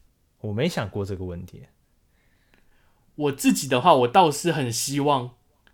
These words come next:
Speaker 2: 苹果它的东西，这，这是 Keychain 这个功能可以跨，跨平台、跨装置用。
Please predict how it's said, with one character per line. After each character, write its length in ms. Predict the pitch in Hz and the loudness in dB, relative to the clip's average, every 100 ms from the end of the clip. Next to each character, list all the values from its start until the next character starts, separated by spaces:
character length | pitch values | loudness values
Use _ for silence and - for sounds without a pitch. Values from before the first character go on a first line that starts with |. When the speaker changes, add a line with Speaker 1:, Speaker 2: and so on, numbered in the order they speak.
| _ _ _ _ | _ _ _ _
Speaker 2:
苹 180 | - 147 | -6 -4
果 220 | 151 135 | 2 2
它 180 | 120 151 | 2 0
的 120 | 143 | 0
东 200 | 131 135 | 0 -2
西， 80 | 147 | -2
这， 180 | - 185 | -2 -2
这 300 | - 156 180 | -4 -4 -2
是 80 | 175 | -2
Keychain 440 | - - 196 196 | -6 -2 0 2
这 80 | 165 | 2
个 120 | 156 | 0
功 180 | 135 139 | 0 -2
能 140 | 123 | -4
可 120 | 113 147 | -2 -2
以 260 | 127 117 - - | -2 -4 -14 -4
跨， 280 | 175 131 | 0 2
跨 240 | 131 - 139 | 0 0 0
平 180 | 139 120 | 0 -4
台、 140 | 123 | -4
跨 160 | 131 131 | -4 -4
装 180 | 120 | -4
置 140 | 117 117 | -6 -8
用。 180 | 107 | -10